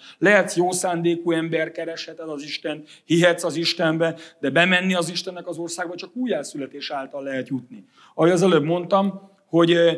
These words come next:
ö, Istennek a gyermekévé nem adoptációval fog-, ö, folytán tudunk kerülni, hanem be kell szülessünk az ő családjába. Csak az az, az, az ember, ö, tagja a Jézus Krisztus családjának, aki beleszületik az ő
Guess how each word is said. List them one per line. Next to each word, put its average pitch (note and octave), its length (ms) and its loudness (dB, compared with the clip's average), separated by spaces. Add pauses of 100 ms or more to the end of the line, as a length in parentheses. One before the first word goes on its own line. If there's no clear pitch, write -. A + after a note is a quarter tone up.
(280)
ö, D3 300 0
Istennek F3 440 -2
a D#3+ 40 -6
gyermekévé F3+ 880 -2
nem G3 240 -6
adoptációval D3+ 840 -4
fog-, C#3+ 340 -14 (100)
ö, C#3+ 160 -4
folytán D3 460 -4
tudunk C3+ 260 -8
kerülni, D#3 300 -4
hanem D#3+ 240 -8 (160)
be F3 160 -6
kell F3 180 -2
szülessünk F3+ 580 -6
az C3 140 -14
ő C3 60 -12
családjába. B2+ 720 -14 (240)
Csak G#3 240 2
az F#3 180 2
az, D#3+ 180 -2 (300)
az, F3+ 220 0
az D#3 100 -4
ember, F3+ 560 0 (200)
ö, C#3+ 160 -6 (260)
tagja E3 360 2
a C#3 60 -2
Jézus D3+ 380 -4
Krisztus - 320 -20
családjának, D3+ 840 -6
aki D#3+ 200 -10
beleszületik E3 720 -2
az B2+ 160 -12
ő C3 100 -14